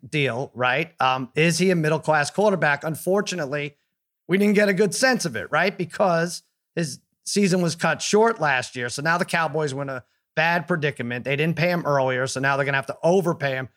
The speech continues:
certainly overpay him for someone who's coming back from a horrific, uh, injury there. But I do think he's the guy. I definitely think he's got the goods. Uh, I don't know about his future. I could see why these guys have no money.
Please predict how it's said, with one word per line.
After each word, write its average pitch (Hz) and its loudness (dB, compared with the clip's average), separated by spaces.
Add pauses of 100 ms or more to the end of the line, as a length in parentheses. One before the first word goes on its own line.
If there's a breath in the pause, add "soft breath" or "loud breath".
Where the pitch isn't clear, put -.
certainly 208 2
overpay 143 0
him 127 -4
for 135 -6
someone 139 -4
who's 123 -8
coming 131 -6
back 131 0
from 117 -14 (260)
a 131 0
horrific, 135 0
uh, 117 2
injury 151 2
there. 113 0 (420)
But 151 2
I 151 2
do 175 2
think 156 -2
he's 120 -4
the 117 -8
guy. 92 -14 (380)
I 127 0
definitely 131 -2
think 117 -8
he's 110 -8
got 113 -6
the - -20
goods. 156 -2 (360)
Uh, 135 2
I 147 2
don't 156 2
know 151 2
about 135 2
his 127 -8
future. 180 0
I 147 0
could 147 -8
see - -4
why 151 0
these 139 -6
guys 139 0
have 127 -6
no 135 -2
money. 165 -2